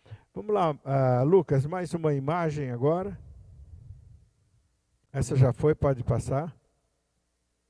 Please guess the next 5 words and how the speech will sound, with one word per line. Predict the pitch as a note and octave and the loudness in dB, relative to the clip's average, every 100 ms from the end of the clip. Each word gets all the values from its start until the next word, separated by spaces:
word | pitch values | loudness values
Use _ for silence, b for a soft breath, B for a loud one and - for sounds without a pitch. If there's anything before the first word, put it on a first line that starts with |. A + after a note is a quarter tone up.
| _ b b b _ - | _ b b b _ -4
É, | C#3 - | -4 -2
amplia | E3 - C4 D3+ | -2 0 4 4
essa | B2 C3 | 2 -2
imagem. | B2 G2+ F2 - - - _ _ _ _ _ _ _ _ _ _ _ | -2 -4 -6 -14 -18 -20 _ _ _ _ _ _ _ _ _ _ _
Isso. | G#2+ F2 - | -14 -14 -20